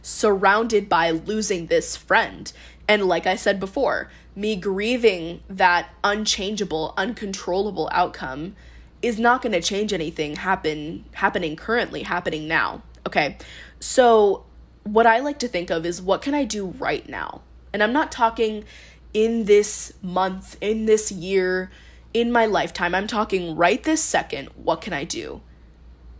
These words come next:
So if I really wanna go to Starbucks, I go. <laughs> If I really wanna go to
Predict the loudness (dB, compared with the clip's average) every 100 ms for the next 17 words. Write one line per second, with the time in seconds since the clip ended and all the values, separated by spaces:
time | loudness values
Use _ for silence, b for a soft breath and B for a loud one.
0 | -20 -10 2 4 6 4 0 2 2 2
1 | 0 -2 -4 -4 -6 -6 -8 -8 -8 -4
2 | -4 -6 -10 -18 -18 -16 -6 -2 0 0
3 | 0 -4 -4 -6 -2 0 2 0 -4 B
4 | B B B -18 -12 -6 -4 -4 -6